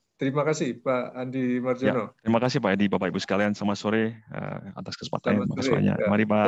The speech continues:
Speaker 1: sehat selalu,
Speaker 2: Mohon izin,
Speaker 1: Pak
Speaker 2: sehat
Speaker 1: Andi.
Speaker 2: selalu, Pak. Mohon, Pak.
Speaker 1: Ya. Ya. Baik, berikutnya ini yang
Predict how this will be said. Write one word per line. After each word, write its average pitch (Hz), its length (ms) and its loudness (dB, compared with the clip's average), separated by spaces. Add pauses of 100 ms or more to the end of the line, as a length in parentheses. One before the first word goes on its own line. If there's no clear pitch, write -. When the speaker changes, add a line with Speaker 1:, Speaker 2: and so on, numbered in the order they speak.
Speaker 1:
sehat 120 240 0
selalu, 135 180 4
Speaker 2:
Mohon 107 160 6
izin, 113 220 4
Speaker 1:
Pak 98 40 0
Speaker 2:
sehat 107 120 2
Speaker 1:
Andi. 95 80 0
Speaker 2:
selalu, 120 160 6
Pak. 87 100 4
Mohon, 110 160 2
Pak. 107 160 -2 (240)
Speaker 1:
Ya. 110 180 -12 (760)
Ya. 110 240 -4 (1800)
Baik, 131 480 0
berikutnya 160 880 2
ini 190 120 -2 (120)
yang 170 140 2